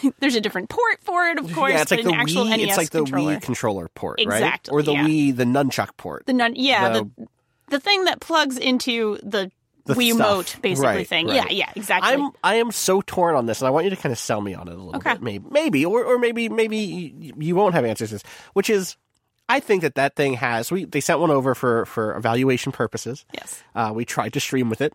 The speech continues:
Speaker 2: on Tuesday,
Speaker 1: <laughs> I
Speaker 2: and like a
Speaker 1: played
Speaker 2: lot of
Speaker 1: some
Speaker 2: things,
Speaker 1: Mega Man poorly,
Speaker 2: Yeah,
Speaker 1: yes.
Speaker 2: like a lot of things, the stream didn't go, didn't go as expected.
Speaker 1: <laughs>
Speaker 2: Uh, it kind of fell apart. It started off great, and then
Speaker 1: Yeah.
Speaker 2: by the end, it was just
Speaker 1: Yeah.
Speaker 2: a mess. Uh, the, uh,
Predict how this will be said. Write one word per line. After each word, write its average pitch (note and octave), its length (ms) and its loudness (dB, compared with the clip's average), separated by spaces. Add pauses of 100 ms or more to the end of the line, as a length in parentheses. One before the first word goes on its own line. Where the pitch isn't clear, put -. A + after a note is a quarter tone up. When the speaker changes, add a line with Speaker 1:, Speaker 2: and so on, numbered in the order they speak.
Speaker 2:
on A2 240 0
Tuesday, B2 560 0
Speaker 1:
<laughs> - 160 -2
I B3+ 140 0
Speaker 2:
and A3+ 100 -2
like C3 140 2
a - 20 4
Speaker 1:
played E3 100 2
Speaker 2:
lot G3 200 2
of A3+ 80 4
Speaker 1:
some B3+ 40 -2
Speaker 2:
things, B2+ 220 0
Speaker 1:
Mega C4 220 2
Man A#3+ 260 2
poorly, G#3 500 -4
Speaker 2:
Yeah, C3+ 220 2
Speaker 1:
yes. G#2+ 80 2
Speaker 2:
like C#3 140 0
a E3 40 2
lot D#3+ 160 2
of F#3 80 2
things, F#3 280 0
the F3 40 -4
stream C#3 300 0
didn't D#3+ 220 0
go, E3+ 400 2
didn't D3+ 220 0
go D#3+ 260 2
as E3 220 0
expected. G3 600 0
Speaker 1:
<laughs> - 60 -8 (420)
Speaker 2:
Uh, G4 220 4
it F#4 220 4
kind F#3 80 2
of F3+ 80 0
fell D3+ 240 2
apart. E3+ 400 2
It A3 40 -8
started A3+ 320 2
off A3+ 220 2
great, E3+ 460 0
and C#3 180 2
then G3 220 4
Speaker 1:
Yeah. F#3 80 -2
Speaker 2:
by D#3 160 2
the D#3 180 2
end, D3+ 300 2
it C3+ 80 4
was C3+ 180 4
just C#3+ 180 0
Speaker 1:
Yeah. C3 60 4
Speaker 2:
a - 20 0
mess. - 380 0 (480)
Uh, E3+ 460 4 (300)
the, F3 540 0
uh, E3 460 2